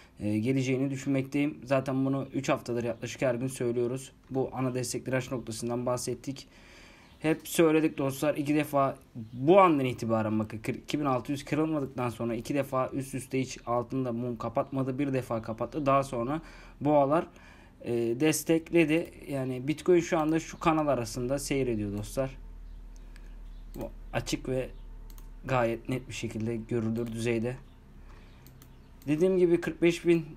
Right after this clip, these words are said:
yedi yüz yetmiş bandı denenirse, şayet kırılım gelirse herhangi bir sıkıntı yok. Hafif hafif bir satışlar da gelirse kırk iki bin altı yüze kadar da düşme ihtimalini göz önünde bulundurmak lazım. Shiba Coin'de iki bin dört yüz bandında dostlar,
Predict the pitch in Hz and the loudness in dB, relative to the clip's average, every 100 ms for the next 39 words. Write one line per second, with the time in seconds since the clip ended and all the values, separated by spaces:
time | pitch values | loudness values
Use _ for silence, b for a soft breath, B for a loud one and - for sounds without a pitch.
0 | 123 131 131 139 160 147 135 139 165 156 | -4 0 2 4 4 4 0 -2 -2 -2
1 | - - - 139 131 117 113 120 127 139 | -4 -8 -4 0 0 0 -2 0 2 4
2 | 156 - - - - - 123 110 127 123 | 2 -2 -12 -20 -6 -2 -2 0 0 2
3 | 127 - - 143 139 127 131 151 139 151 | 0 -4 -4 0 0 0 0 0 0 -2
4 | 156 B B - 143 135 120 110 - - | -4 B B 0 2 2 0 -2 -4 -6
5 | 113 147 151 - B B B B - 156 | -4 -2 -4 -6 B B B B 0 0
6 | 160 180 151 160 151 143 156 - 175 156 | 2 2 0 -2 -4 -2 -4 -2 0 2
7 | 139 143 147 156 - 156 139 165 147 139 | 2 0 0 -2 -4 -6 -4 -2 2 2
8 | 131 147 139 127 113 113 143 135 143 151 | 0 -2 -2 0 0 0 -2 -4 -2 -4
9 | 135 127 117 113 127 147 147 123 117 143 | -2 -2 0 0 -2 0 0 0 -2 -2
10 | 139 139 139 123 123 160 - - 147 156 | -2 -2 0 0 -2 -2 -8 0 4 6
11 | 143 143 160 B B B B - 175 196 | 6 2 -6 B B B B 0 4 6
12 | 196 202 190 190 202 196 - 147 147 - | 6 4 2 0 0 0 -4 -10 -4 0
13 | 175 185 180 151 180 190 165 156 147 147 | 6 6 6 6 4 4 0 2 2 2
14 | 131 127 123 175 175 | 0 -2 0 0 0